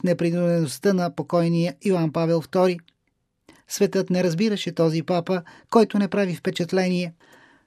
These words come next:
Бенедикт шестнайсти дори нямаше първите сто дни на благоволение, които се приписват на светските президенти. Несъмнено, получи божественото благоволение. Получи още и завинаги смирението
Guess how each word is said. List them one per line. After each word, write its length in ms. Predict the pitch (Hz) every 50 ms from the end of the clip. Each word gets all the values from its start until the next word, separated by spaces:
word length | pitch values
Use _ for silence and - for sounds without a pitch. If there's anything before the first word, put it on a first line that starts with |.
| _ _ -
Бенедикт 320 | 220 220 220 226 208 -
шестнайсти 680 | - 214 196 - - 208 208 202 185 - - - 220 208
дори 240 | 180 180 175 185
нямаше 480 | 180 180 190 196 190 175 - - 185 -
първите 480 | - 196 196 190 190 180 - 180 - -
сто 300 | - - - 208 202 190
дни 140 | 185 190
на 140 | 185 185 175
благоволение, 880 | 160 165 170 160 160 170 170 180 185 202 202 196 190 180 175 170 - - - - _ - _
които 300 | - 196 185 185 - -
се 140 | - 180
приписват 560 | 165 165 165 - - 196 175 - - 185 170 -
на 100 | 175 156
светските 540 | - - 185 170 - - 190 170 170 170
президенти. 680 | 170 170 165 156 165 170 185 185 185 170 - 196 180 165 - _ _ _ _ _ _ _ _ _ _ _ -
Несъмнено, 640 | 165 165 - - 170 165 170 180 185 180 190 196 185 - - _ _ _ _ _ _
получи 420 | 196 208 214 214 - - - 220
божественото 720 | 185 165 165 156 185 196 196 - - - 202 185 165 -
благоволение. 800 | 175 160 160 160 151 151 147 151 156 151 151 156 156 156 151 147 - _ _ _ _ _ _ _ _ _ _ _ _
Получи 380 | - 175 196 202 - - 190
още 460 | 185 185 185 170 - - - 185 180 - - _
и 100 | 170 143
завинаги 580 | 139 165 160 175 185 180 180 170 165 190 185 185 - _ _ _ _ _
смирението 840 | - - - 160 156 160 175 185 185 185 185 185 175 - 185 190 202